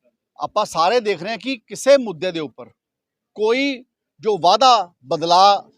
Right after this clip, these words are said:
ਦੀ ਸਰਕਾਰ ਨੇ ਕੀਤਾ ਸੀ, ਕੋਈ ਵਾਅਦਾ ਪੂਰਾ ਨਹੀਂ ਹੋਇਆ। ਅੱਜ ਲੋਕ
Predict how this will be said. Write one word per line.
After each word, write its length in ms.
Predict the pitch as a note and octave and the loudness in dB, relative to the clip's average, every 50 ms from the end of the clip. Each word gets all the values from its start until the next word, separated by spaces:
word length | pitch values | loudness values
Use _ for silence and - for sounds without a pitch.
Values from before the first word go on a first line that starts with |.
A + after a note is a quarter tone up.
| _ _ - | _ _ -16
ਦੀ 100 | E3+ G3 | -16 -14
ਸਰਕਾਰ 500 | - - F#3 E3 C#3 D#3+ D#3+ E3+ E3+ F3 | -10 -10 -10 -10 -6 -4 -2 -2 -2 -2
ਨੇ 100 | F3+ F#3+ | -6 -10
ਕੀਤਾ 320 | D#3 - E3 C3 E3+ D3+ | -10 -12 -16 -12 -10 -12
ਸੀ, 200 | C3+ A#2+ C3+ B2+ _ _ _ _ _ _ _ _ - | -12 -12 -16 -20 _ _ _ _ _ _ _ _ -12
ਕੋਈ 120 | F3 F#3 E3 | -10 -8 -2
ਵਾਅਦਾ 240 | D3 D3 D#3 E3+ | -2 -2 -2 -2
ਪੂਰਾ 260 | E3 C#3 C#3 B2+ B2+ A#2+ | -4 -6 -8 -12 -12 -12
ਨਹੀਂ 120 | A#2+ A2+ | -12 -14
ਹੋਇਆ। 220 | A#2 B2 C3 C#3+ D3+ _ _ _ _ _ _ | -14 -14 -14 -14 -18 _ _ _ _ _ _
ਅੱਜ 240 | - D3+ D3+ D#3 F3+ | -8 -6 -6 -6 -8
ਲੋਕ 520 | F3+ E3 D#3 E3+ F#3 G3 G3 F#3 F#3+ F#3+ | -10 -8 -6 -6 -4 -4 -6 -6 -10 -16